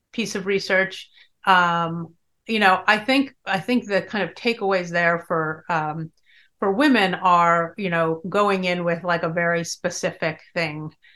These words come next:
Um, I think our providers can help us best, but it's very difficult because perimenopause and the, all of these new symptoms don't really lend to,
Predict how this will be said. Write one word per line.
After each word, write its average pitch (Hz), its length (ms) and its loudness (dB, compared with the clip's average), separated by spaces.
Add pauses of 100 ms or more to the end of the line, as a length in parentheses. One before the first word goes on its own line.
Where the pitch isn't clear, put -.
(300)
Um, 156 460 2
I 180 80 -2
think 170 160 -6
our 170 120 0
providers 170 460 -2
can 170 160 -10
help 185 260 -2
us 156 160 -4
best, 170 260 -2
but 202 180 -4
it's - 160 -8
very 226 260 2
difficult 240 520 -2
because 170 480 -2
perimenopause 190 720 0
and 180 120 -6
the, 175 80 -12
all 196 220 2
of 196 100 -4
these 190 200 -6
new 185 120 -4
symptoms 190 640 -8
don't 190 220 2
really 180 240 -2
lend 180 360 0
to, 165 380 -4